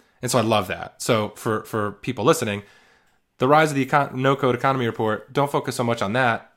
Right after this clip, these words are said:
as what's, what's the, what's the research report that your team can run that, and I love the approach Formstack is taking, that then could be broken up into a webinar, as blog posts, social graphics,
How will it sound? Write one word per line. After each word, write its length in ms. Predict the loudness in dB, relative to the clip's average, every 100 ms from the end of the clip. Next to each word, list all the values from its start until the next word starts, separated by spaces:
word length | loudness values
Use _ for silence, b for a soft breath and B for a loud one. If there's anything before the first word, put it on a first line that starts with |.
| -4
as 460 | 0 0 -2 -6 b b b 2
what's, 300 | 2 2 -4 -8
what's 300 | 2 4 4
the, 280 | 2 2 4
what's 200 | 2 2
the 80 | 4
research 340 | 4 2 0
report 320 | -2 0 0 0
that 80 |
your 120 | -2 -2
team 240 | -2 -6
can 180 | -4 0
run 420 | 2 2 0 -4 B B B B -2
that, 380 | 2 2 -2 -8 _ -18 -10
and 120 | -4
I 80 | -2
love 500 | 0 4 6 6 4
the 80 | -2
approach 380 | -2 -2 -4 -4
Formstack 400 | -6 -4 -6 -8
is 60 | -8
taking, 360 | -10 -8 -10 B B B
that 140 | 0 0
then 140 | -2
could 120 | -2
be 80 | -4
broken 300 | -2 -2 -2
up 140 | -4
into 200 | -6 -8
a 20 | -4
webinar, 360 | -4 -4 -8
as 80 | -10
blog 300 | -6 -4 -4
posts, 280 | -8 -10 -8
social 280 | -8 -6 -6
graphics, 520 | -6 -6 -8 -10 -12